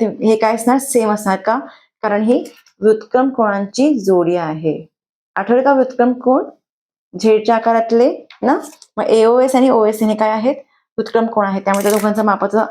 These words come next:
माप काय असणार? सेम असणार. आणि म्हणून एओएस पण काय झाला आपला?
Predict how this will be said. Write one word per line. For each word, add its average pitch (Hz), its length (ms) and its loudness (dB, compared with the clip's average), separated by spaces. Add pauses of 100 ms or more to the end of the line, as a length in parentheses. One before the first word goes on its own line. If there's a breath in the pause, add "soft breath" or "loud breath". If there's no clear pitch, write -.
माप 202 220 0
काय 220 120 0
असणार? 226 260 -6
सेम 226 320 0
असणार. 185 320 -8 (380)
आणि 214 160 0
म्हणून 220 540 2 (720)
एओएस 214 460 2
पण 233 120 0
काय 214 180 0
झाला 208 280 0
आपला? 202 360 0